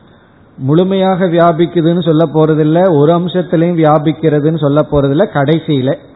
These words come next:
அப்படி இருக்கையில் ஏன் ஒரு அம்சத்திலையும் உபனிஷத் சொல்லணும், முழுமையாக வியாபிக்கிறதுன்னு சொல்லிட்டு போலாமே என்றால், நம்ம வந்து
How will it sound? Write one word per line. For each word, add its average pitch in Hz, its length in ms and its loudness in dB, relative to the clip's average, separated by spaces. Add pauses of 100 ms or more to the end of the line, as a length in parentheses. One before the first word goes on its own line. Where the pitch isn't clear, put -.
(380)
அப்படி 208 420 0
இருக்கையில் 175 600 0 (320)
ஏன் 214 280 2
ஒரு 196 280 6
அம்சத்திலையும் 196 720 -2
உபனிஷத் 160 560 -4
சொல்லணும், 135 400 0 (340)
முழுமையாக 226 680 2
வியாபிக்கிறதுன்னு 175 760 0
சொல்லிட்டு 156 380 -2
போலாமே 143 600 2 (280)
என்றால், 123 680 0 (840)
நம்ம 143 360 0
வந்து 151 320 2